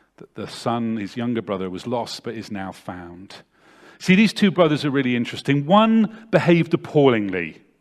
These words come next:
sinned against his father, was completely disrespectful, insulted and abused him, went off, squandered everything, was lost and alone. The other brother, the older brother, had in so many ways behaved impeccably, done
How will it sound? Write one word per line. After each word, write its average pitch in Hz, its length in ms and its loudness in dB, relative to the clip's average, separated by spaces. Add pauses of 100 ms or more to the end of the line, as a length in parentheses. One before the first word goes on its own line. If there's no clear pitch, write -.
(280)
sinned 214 440 4
against 185 340 0
his 151 160 -2
father, 143 460 4
was 131 140 0
completely 170 440 -2
disrespectful, 151 720 0
insulted 175 580 4
and 135 160 0
abused 139 440 -2
him, 139 260 4 (260)
went 156 200 4
off, 196 280 4
squandered 185 600 2
everything, 165 800 2 (420)
was 131 160 0
lost 175 500 4
and 151 160 4
alone. 117 640 2 (960)
The 190 160 6
other 214 280 8
brother, 135 300 2
the 160 140 4
older 196 220 4
brother, 165 240 2
had 196 220 0
in 190 100 0
so 247 300 0
many 233 240 0
ways 208 400 2
behaved 208 480 0
impeccably, 123 840 0 (240)
done 190 240 6